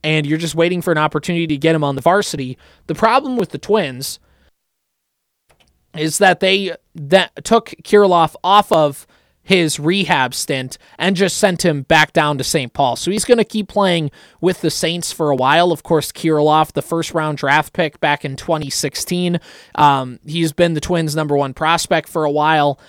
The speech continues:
made his debut in twenty twenty-one, got the wrist injury, then last year came back, got the wrist injury again, and this year they're hoping that that wrist doesn't flare up again. He started the season on the injured list.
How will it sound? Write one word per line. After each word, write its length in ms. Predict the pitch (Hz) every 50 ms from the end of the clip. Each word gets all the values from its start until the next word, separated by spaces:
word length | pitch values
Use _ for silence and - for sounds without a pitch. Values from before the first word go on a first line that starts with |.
| _ _ _ -
made 180 | 165 170 170
his 140 | 170 156 -
debut 400 | - 156 147 135 139 156 180 180
in 80 | 170 156
twenty 280 | 147 - 160 151 147
twenty-one, 720 | 143 - - 147 131 123 117 117 139 160 175 175 170 170 156 _ _ _ -
got 200 | - 151 139 -
the 80 | - 123
wrist 320 | 117 143 160 160 - - 180
injury, 560 | 165 156 147 - 156 147 143 139 135 131 - _ _ _
then 140 | - 147 147
last 400 | 143 139 156 165 170 175 - -
year 160 | 175 160 156
came 240 | 147 - 175 156 151
back, 280 | 147 143 143 143 139 -
got 200 | - 131 131 -
the 80 | 147
wrist 240 | 139 139 131 - -
injury 400 | 156 143 139 135 139 131 127 117
again, 520 | 120 113 _ - 175 180 190 185 165 160 151 _ - - _ _ _ -
and 380 | - 160 160 156 156 151 156 147 _
this 380 | 156 151 165 185 175 - -
year 160 | 185 160 156
they're 160 | 151 147 139 131
hoping 320 | 160 175 165 170 165 156
that 200 | 151 143 139 -
that 180 | - 131 127 127
wrist 520 | 127 143 160 165 147 - - - - 147
doesn't 300 | 147 165 156 - 151 135
flare 320 | 123 - 156 147 139 135
up 160 | 156 160 - 175
again. 240 | 147 151 143 143
He 60 | 139 131
started 380 | - - - 160 156 156 143
the 60 | 139
season 360 | 139 - - 160 160 151 156 147
on 100 | 139 131
the 160 | 127 123 147
injured 240 | 156 151 151 143 131
list. 380 | 135 135 135 131 - - -